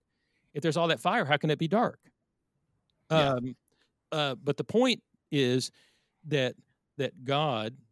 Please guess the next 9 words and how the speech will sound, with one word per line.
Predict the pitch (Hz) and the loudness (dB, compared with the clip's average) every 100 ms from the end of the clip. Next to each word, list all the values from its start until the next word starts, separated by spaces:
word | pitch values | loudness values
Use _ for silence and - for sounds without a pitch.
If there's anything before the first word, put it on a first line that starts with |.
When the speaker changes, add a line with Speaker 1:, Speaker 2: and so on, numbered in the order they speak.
| _ _ _ _ _ - | _ _ _ _ _ -6
Speaker 1:
can | 147 | -6
create | - 139 131 190 127 - | -2 0 2 2 0 -2
a | 131 | -4
situation, | - 160 - 120 143 170 - 107 107 113 _ _ _ _ - | -2 -2 0 0 0 0 -2 -4 -4 -10 _ _ _ _ -8
uh, | 120 110 - | -4 -4 -4
aeonian, | 131 117 156 135 104 107 117 _ _ _ | -4 0 0 -2 -4 -8 -12 _ _ _
uh, | 120 110 107 | -8 -6 -8
his, | - 143 123 - - _ 67 - - _ 117 _ | -6 -2 -2 -4 -12 _ -20 -20 -20 _ -20 _
his, | 131 147 117 | -4 -4 -4